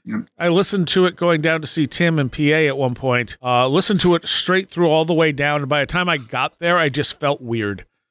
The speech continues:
Speaker 1: <laughs>
Speaker 2: It's like, what did that just do to my brain after listening to it for four and a half hours straight?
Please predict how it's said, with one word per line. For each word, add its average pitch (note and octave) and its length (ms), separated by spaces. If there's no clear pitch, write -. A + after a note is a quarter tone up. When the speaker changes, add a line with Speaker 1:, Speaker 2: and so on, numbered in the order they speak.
Speaker 1:
<laughs> - 40
Speaker 2:
It's - 60
like, E3+ 180
what F#3+ 120
did G#3+ 120
that A3 160
just E3+ 240
do F#3 140
to F#3+ 60
my F3 160
brain D3+ 520
after C#3 220
listening D#3+ 420
to D3+ 120
it C#3 80
for D3+ 120
four E3 280
and D3 80
a C#3+ 40
half D3 200
hours D3 320
straight? D3 460